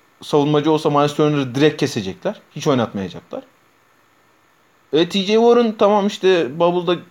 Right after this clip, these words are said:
gördüm, T J Warren tarihin en iyi topçusuydu bilmem ne ama hani, "Au, ne savunmacı" diyeceğim bir adam değil. Oladipo'yu sen söyledin Arda, yani abi herif,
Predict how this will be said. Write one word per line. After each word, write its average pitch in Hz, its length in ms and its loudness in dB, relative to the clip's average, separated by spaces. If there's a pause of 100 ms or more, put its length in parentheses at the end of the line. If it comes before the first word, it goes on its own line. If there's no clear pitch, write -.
(220)
gördüm, 156 340 0
T 165 100 -10
J 160 120 -2
Warren 165 280 2
tarihin 165 340 2
en 170 120 -4
iyi 160 100 -6
topçusuydu 165 500 -8
bilmem 170 360 -4
ne 233 80 -4
ama 214 220 0
hani, 175 360 -2 (460)
"Au, 170 760 -2
ne 180 100 0
savunmacı" 170 560 -2
diyeceğim 143 360 -4
bir 135 60 2
adam 127 340 0
değil. 156 220 -6 (140)
Oladipo'yu 175 760 0
sen 170 200 0
söyledin 196 300 0
Arda, 214 300 2
yani 139 460 -2 (960)
abi 131 360 0
herif, 135 320 0